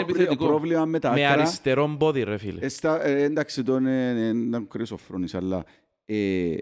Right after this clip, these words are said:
Speaker 1: θέλεις παίχτη, εφάνηκε, ο, ένας από τους λόγους που αποκλειστήκαμε από την Τζουγκάρτεν ήταν ότι δεν έχουμε αρκετούς ικανούς παίχτες διευβολιστές που τα άκρα. Και το πιερώσαμε το με την Τζουγκάρτεν τούτο.
Speaker 3: Να σου πω, ρε Μιχάλη, κάτι.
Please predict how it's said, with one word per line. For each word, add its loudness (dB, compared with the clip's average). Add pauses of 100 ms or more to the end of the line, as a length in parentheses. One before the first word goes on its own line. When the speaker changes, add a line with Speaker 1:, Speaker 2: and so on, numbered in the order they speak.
(420)
Speaker 1:
θέλεις -2
παίχτη, -4 (140)
εφάνηκε, -2
ο, -4
ένας -2
από -14
τους -6
λόγους -2
που -8
αποκλειστήκαμε -6
από -2
την - (100)
Τζουγκάρτεν -6
ήταν -4
ότι -6
δεν -4
έχουμε -4 (840)
αρκετούς -8
ικανούς -8
παίχτες -10
διευβολιστές -6
που -14
τα -8
άκρα. -14 (840)
Και -20
το -20 (100)
πιερώσαμε -6
το -10
με -12
την -8
Τζουγκάρτεν -18
τούτο. -20 (720)
Speaker 3:
Να -2
σου -2
πω, 2
ρε 0
Μιχάλη, -2
κάτι. -4